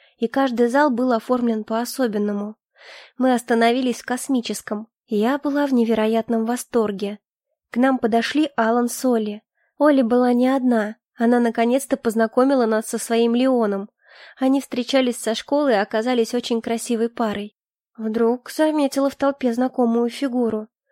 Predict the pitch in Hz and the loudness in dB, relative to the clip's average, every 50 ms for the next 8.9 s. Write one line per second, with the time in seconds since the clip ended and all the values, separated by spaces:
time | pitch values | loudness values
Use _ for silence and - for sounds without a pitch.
0 | _ - - - - _ - 220 226 226 233 233 226 226 240 240 - _ 240 226 | _ -20 -20 -20 -20 _ -2 0 2 4 4 4 2 2 -2 -4 -4 _ -6 -4
1 | - - - 277 262 240 220 226 226 233 247 226 - - - 247 233 208 240 233 | -4 -2 0 2 4 4 4 4 4 4 2 0 -2 -6 -6 -6 -2 0 0 2
2 | 233 226 220 220 - - 247 254 226 220 240 226 202 - - - _ _ _ _ | 2 0 -2 -4 -2 -2 -2 -2 0 2 2 2 2 0 -8 -14 _ _ _ _
3 | _ _ _ _ _ 233 233 233 247 254 262 - - 254 226 - 233 220 - 254 | _ _ _ _ _ 2 2 4 4 4 2 0 -4 -8 -6 -6 -8 -6 -6 -8
4 | 233 - - 294 294 247 - 220 233 240 240 - 233 233 220 226 226 220 - 254 | -8 -2 0 0 0 0 0 0 -2 -2 0 0 -2 -2 0 0 -2 -2 -2 -2
5 | 247 233 233 233 - - _ - 277 262 247 226 214 214 208 - _ _ _ _ | -2 -2 -2 -4 -10 -16 _ -2 0 0 2 0 -2 -2 -6 -10 _ _ _ _
6 | - 240 240 226 - 240 - 240 233 233 - 254 220 208 247 240 - - 240 226 | -2 -2 -2 0 -2 -4 -2 -2 -2 0 -2 -4 0 0 -2 -2 0 -2 -2 -2
7 | 226 220 - - 262 - - - - 269 269 - - - 233 220 214 226 247 233 | -4 -4 -6 -8 -8 -8 -6 -2 -2 -2 -2 -2 -4 -4 -4 -2 0 0 -2 -2
8 | 233 - 254 240 233 220 220 214 220 226 226 - - 226 214 202 - - | -2 -2 -2 0 0 -2 -4 -6 -8 -8 -8 -6 -6 -6 -8 -8 -12 -16